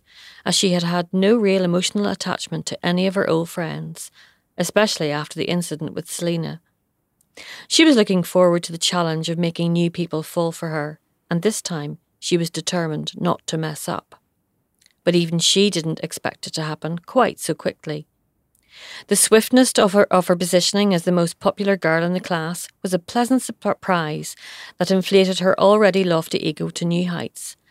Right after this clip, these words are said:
and gave her a formidable flush of bravado. So when she noticed the odd-looking girl from her class with the horrible hair and the dirty, ill-fitting uniform, walking around the playground, head bent, hands clasped behind her back,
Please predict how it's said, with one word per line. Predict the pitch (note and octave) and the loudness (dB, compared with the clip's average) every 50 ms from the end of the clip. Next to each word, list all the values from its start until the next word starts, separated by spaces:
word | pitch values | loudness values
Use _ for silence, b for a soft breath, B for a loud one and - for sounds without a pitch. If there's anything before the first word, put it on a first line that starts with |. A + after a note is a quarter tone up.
| _ _ _ | _ _ _
and | - F3+ E3+ | -4 -2 2
gave | E3 F3 F3+ F3 E3+ | 4 4 4 4 2
her | - D#3+ D#3 - | -2 -4 -4 -6
a | - | -8
formidable | F3+ - - F3 F3 F3+ F3 E3+ E3+ F3+ F3 | -6 -4 -2 0 2 2 0 0 0 -2 -2
flush | F3 - - F#3 E3+ D#3 - - - | -2 -4 -4 -4 -2 -2 -2 -4 -6
of | - E3 - | -6 -8 -8
bravado. | - E3 D#3+ E3 D#3+ D#3 D3+ - D3 C#3+ D3 D#3 - _ _ _ _ _ _ _ _ _ _ _ _ _ _ _ _ _ _ _ - B B B B B B B B B B | -8 -6 -4 -4 -4 -4 -6 -6 -8 -8 -10 -12 -16 _ _ _ _ _ _ _ _ _ _ _ _ _ _ _ _ _ _ _ -20 B B B B B B B B B B
So | - - - D4 | -2 2 4 8
when | C#4 D4+ D#4+ | 8 8 8
she | D4+ - - | 8 6 6
noticed | C#4 A#3 F#3+ E3+ E3 - F3 E3+ - - | 6 6 6 6 4 0 -2 -4 -2 -2
the | - - | 0 2
odd-looking | - E3+ E3+ E3+ D#3+ E3+ E3 - F3 E3+ | 4 4 2 2 0 -2 -4 -2 -4 -2
girl | D#3+ D#3 D#3 D#3+ D#3+ | -2 -2 -2 -4 -4
from | - - E3+ | -4 -6 -6
her | D#3 D#3+ E3 | -6 -6 -8
class | - - E3+ D#3+ D#3+ E3 D#3+ - - | -6 -6 -6 -6 -6 -6 -8 -6 -6
with | F3 - | -6 -6
the | - E3 | -6 -4
horrible | D#3 E3+ E3+ E3+ E3+ E3 E3+ | 0 0 2 2 2 0 -4
hair | E3 D#3+ D#3+ D3+ D3+ D3+ E3 E3 E3+ - B B B B B B | -4 -4 -4 -4 -4 -6 -6 -8 -10 -14 B B B B B B
and | - F3 | 0 2
the | F3+ | 2
dirty, | F3 E3+ F3+ F3 E3+ - - G3 F#3 - | 2 4 4 2 2 2 0 -2 -2 0
ill-fitting | - E3 E3+ F3 F3+ F3 - F3 E3 - F3+ E3+ E3 | 2 2 2 2 0 0 -2 -2 -2 0 0 0 0
uniform, | D#3 D3+ D#3 D#3+ - - E3 E3 E3+ F3+ F#3 - _ B B B B B B B | -2 -2 -4 -6 -6 -4 -4 -4 -4 -6 -8 -10 _ B B B B B B B
walking | - G3+ G3 G3+ - A#3 G#3+ | 6 6 6 6 6 4 2
around | G3+ F#3+ F3+ F3 E3 E3+ | 4 2 2 2 0 0
the | F3 F#3+ | -2 -4
playground, | - - F#3 E3 D#3+ D#3+ - D#3+ D#3+ D#3 D#3 E3 E3+ - - _ _ _ | -4 -2 -2 -2 -2 -2 -4 -6 -6 -6 -8 -8 -10 -12 -16 _ _ _
head | _ - G3+ G3 G3 G3 - - | _ 2 4 4 4 4 2 -2
bent, | - D#3+ D#3 D#3 - - - - - _ B B B B B B B | -2 -2 -2 -6 -8 -12 -14 -14 -14 _ B B B B B B B
hands | - G3 G3 F#3+ G3 G3+ G3+ G3+ | 0 4 4 6 6 4 2 0
clasped | - - - F#3+ F3 E3+ F3+ F3+ - - | -4 -4 -2 0 0 0 0 -2 -6 -6
behind | - F#3 F3 F3 E3+ E3+ F3 | -6 -4 -2 0 0 0 -2
her | - F3+ | -4 -4
back, | F3 E3 D#3 D3+ - - _ _ | -4 -4 -6 -6 -8 -10 _ _